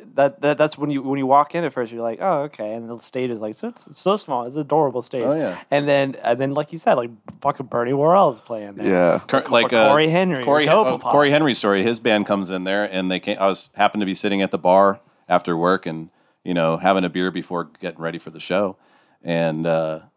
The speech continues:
Speaker 2: the band comes in, and they kinda look around, and they're like, "All right, we're, we're the band playing tonight. Um, where's the other room?"
Speaker 1: <laughs> Exactly, right?
Speaker 2: And my,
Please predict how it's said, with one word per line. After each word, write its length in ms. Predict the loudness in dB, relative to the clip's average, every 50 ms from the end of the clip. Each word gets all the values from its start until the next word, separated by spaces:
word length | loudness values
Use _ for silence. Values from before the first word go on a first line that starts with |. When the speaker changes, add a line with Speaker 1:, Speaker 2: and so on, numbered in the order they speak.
| _ _ _
Speaker 2:
the 140 | -8 -6 -2
band 260 | 0 2 2 2 2
comes 280 | 0 0 0 0 -2 0
in, 160 | 0 0 0
and 120 | 0 -2 -4
they 80 | -4
kinda 220 | -2 -2 0 0 -2
look 220 | -4 -6 -8 -10
around, 420 | -10 -10 -8 -8 -10 -10 -12 -14 -16 _ _ _ _ _ _ _ _ _
and 120 | _ -20 -18
they're 80 | -18
like, 160 | -18 -16 -8 -4
"All 80 | -2 -2
right, 80 | 0
we're, 260 | 0 0 0 0 0
we're 140 | 0 0 -2
the 80 | -2 0
band 240 | 2 2 2 2 2
playing 180 | 2 2 2 2
tonight. 340 | 4 4 2 2 0 -4 _ _ _ _ _ _
Um, 440 | 2 4 4 4 4 2 -2 -4 -10 _ -4
where's 220 | -2 -2 0 2
the 80 | 2 2
other 120 | 2 0
room?" 300 | -2 -2 -2 -4 -4 -8 _ -20 -20
Speaker 1:
<laughs> 120 | _ -2
Exactly, 880 | 0 0 2 4 4 4 4 4 2 2 4 4 4 4 4 4 4 4
right? 140 | 4 6
Speaker 2:
And 160 | 6 6 6 6
my, 100 | 6